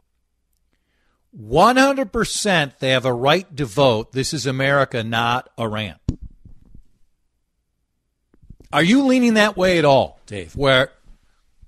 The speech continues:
no matter how heinous your felony is, multiple murders, and somehow forty years later, you get out, are you in a restoration situation? 'Cause, hey,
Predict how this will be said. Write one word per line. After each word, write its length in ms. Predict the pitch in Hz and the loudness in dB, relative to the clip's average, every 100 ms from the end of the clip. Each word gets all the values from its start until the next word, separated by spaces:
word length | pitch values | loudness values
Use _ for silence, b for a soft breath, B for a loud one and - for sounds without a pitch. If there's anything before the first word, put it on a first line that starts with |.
| _ _ - | _ _ -8
no 220 | 160 175 | -2 0
matter 420 | 175 175 165 165 - _ | 4 4 4 2 -2 _
how 540 | - - 202 254 269 | -8 2 6 6 4
heinous 920 | 262 - 254 220 110 85 - - - - _ _ _ _ _ | 2 2 2 0 -4 -10 -16 -16 -18 -20 _ _ _ _ _
your 260 | - 175 220 | 2 6 6
felony 680 | - 226 233 220 208 196 | 2 0 0 0 0 0
is, 180 | 143 - _ _ _ | -2 -6 _ _ _
multiple 720 | 226 247 330 370 415 330 339 | -20 -6 2 2 2 0 0
murders, 680 | 285 247 156 - - - - _ _ _ _ _ _ _ _ _ _ | 4 6 4 0 -20 -20 -20 _ _ _ _ _ _ _ _ _ _
and 140 | 139 | -10
somehow 460 | - 214 214 196 185 | -2 0 0 2 0
forty 460 | - - 254 269 247 | -2 -4 -2 0 0
years 300 | 208 202 151 | 2 0 2
later, 400 | 170 147 87 - - - - - - - | 2 0 -2 -12 -18 -18 -20 -20 -20 -16
you 220 | 147 180 | 0 4
get 140 | 202 180 | 4 4
out, 260 | 151 107 - _ _ _ _ _ _ _ _ _ _ _ _ | 2 0 -8 _ _ _ _ _ _ _ _ _ _ _ _
are 140 | 131 143 | -2 2
you 220 | 175 170 | 4 4
in 100 | 151 - | 2 0
a 100 | 127 | 0
restoration 680 | 147 151 - 147 143 151 123 | 2 0 -2 -2 -2 -4 -6
situation? 580 | 147 131 135 127 - | -6 -4 -2 -2 -4
'Cause, 240 | 110 120 104 | -6 -4 -2
hey, 260 | 131 92 | -4 -4